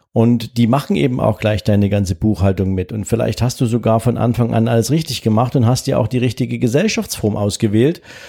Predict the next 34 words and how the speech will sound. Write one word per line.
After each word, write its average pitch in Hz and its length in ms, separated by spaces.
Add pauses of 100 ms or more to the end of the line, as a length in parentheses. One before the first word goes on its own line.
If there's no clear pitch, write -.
(160)
Und 117 140
dann 131 140
kannst 139 280
du 147 120
von 135 220
vornherein 139 680
schon 110 220
gleich 101 400
mit 107 140
einer 101 100
Buchhaltung 101 560
arbeiten. 95 540 (480)
Also 123 340 (300)
das 139 160
ist 175 120
so 180 80
das 147 180
Erste, 151 440
was 101 140
die 107 120
Menschen 98 300
abgeben. 101 540
Denn 107 260
ich, 143 260
ich - 140
kenne 101 260
keinen 110 280
Unternehmer, 107 460
der 101 160
zum 101 160
Beispiel 104 280
gerne 98 240
Rechnung 143 320
schreibt. - 360